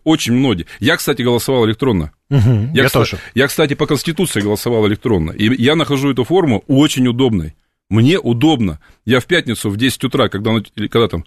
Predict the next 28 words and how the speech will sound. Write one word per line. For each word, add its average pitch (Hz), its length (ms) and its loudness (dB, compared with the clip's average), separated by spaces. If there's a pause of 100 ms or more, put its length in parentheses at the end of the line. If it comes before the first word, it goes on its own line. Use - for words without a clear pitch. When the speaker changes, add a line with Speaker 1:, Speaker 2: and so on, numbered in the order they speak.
(120)
Speaker 2:
Ну, 196 120 2
неважно. 135 360 2
Speaker 1:
Ну, 190 160 2
в 98 200 -8
десять 175 180 -2
утра 156 220 0
я 107 60 0
проголосовал, 120 600 -2
и, 113 200 -2 (120)
и, 113 120 0
и - 180 -2
Speaker 2:
Когда 123 100 4
Speaker 1:
мне, 170 140 4
Speaker 2:
было 156 180 2
удобно. 120 360 -2
Speaker 1:
и 113 100 2
мне 165 240 4
Speaker 2:
Да. 131 60 2
Speaker 1:
отлично, 131 380 -2
да. 104 280 0
Я 127 180 2
прям 131 220 0
вот 127 160 -2
из 127 120 0
офиса 117 300 0
проголосовал, 131 560 0
и 127 60 0
всё. - 200 -2